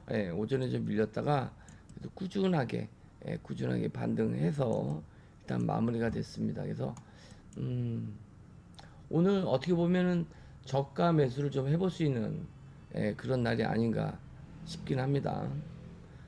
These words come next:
정말 강해요. 예, 주봉으로 보게 되면 저번 주 이렇게 음봉이 나왔었거든요.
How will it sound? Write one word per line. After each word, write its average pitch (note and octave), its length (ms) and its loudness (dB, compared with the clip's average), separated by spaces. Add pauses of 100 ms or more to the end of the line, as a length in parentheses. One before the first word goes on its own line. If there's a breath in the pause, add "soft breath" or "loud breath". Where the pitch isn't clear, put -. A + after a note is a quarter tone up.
(120 loud breath)
정말 F#3+ 380 6
강해요. B2 520 4 (120)
예, G#2 260 0
주봉으로 D3+ 580 4
보게 A#2+ 240 2
되면 A2+ 500 4 (500 loud breath)
저번 D3 380 6
주 G#2+ 420 0 (300)
이렇게 - 240 -4
음봉이 D3 460 6
나왔었거든요. A2+ 920 0